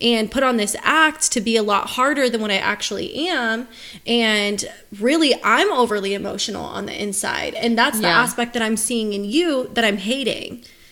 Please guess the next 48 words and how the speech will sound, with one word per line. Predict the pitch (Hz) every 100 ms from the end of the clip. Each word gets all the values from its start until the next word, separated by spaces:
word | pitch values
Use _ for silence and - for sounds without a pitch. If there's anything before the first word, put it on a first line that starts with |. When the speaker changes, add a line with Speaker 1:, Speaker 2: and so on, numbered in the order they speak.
| -
Speaker 1:
Is | - 202
really | 247 262 240
this | 214
aspect | - 202 - 202 214
within | 208 196
myself | 180 - - 165
that | -
I'm | - 190
hating. | 196 -
Speaker 2:
I |
just | 208 233
had | 320
a | 277
realization, | 269 254 202 226 196 175
because | 180 196 185
you | 196
know | 196
how | 214 190
I | 180
get | 180 143
so | 196
irritated | 151 165 170 170 175 170 156
when | 160
people | 160 160 156 160 156 156 151
are | 131
rude | 151 151 160
to | 175
me | 165
at | 147
work, | 151 151 156
like | 147
coworkers | - 151 165 180 185 202
and | 208 -
stuff, | 208 214
or, | 240 180
like, | 180
I, | - 170
Speaker 1:
Yeah. | 165
Speaker 2:
if | 185
I | 175
get | 175 127
yelled | 151 156
at, | 185 170
it | 147
really | 165 165
brings | 156 160 170
me | 170
down. | 165 156 156 196